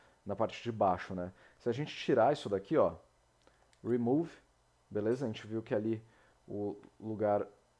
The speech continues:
onde ele tava, o slot que ele tava ocupando agora tá vazio, e a gente voltar aqui pro,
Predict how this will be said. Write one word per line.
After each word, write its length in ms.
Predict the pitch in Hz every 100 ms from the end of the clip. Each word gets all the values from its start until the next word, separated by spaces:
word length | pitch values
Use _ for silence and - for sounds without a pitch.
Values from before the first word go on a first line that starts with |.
| _ _ _
onde 300 | 110 104 101
ele 360 | 104 101 98 98
tava, 280 | - 101 104
o 20 |
slot 260 | 98 107 -
que 60 |
ele 80 | 107
tava 160 | 104 98
ocupando 320 | 101 101 101
agora 180 | 104 107
tá 120 | 107
vazio, 420 | 123 127 120 143
e 40 |
a 20 | 117
gente 180 | 113
voltar 480 | 107 127 120 - 110
aqui 180 | 104 110
pro, 380 | - 101 90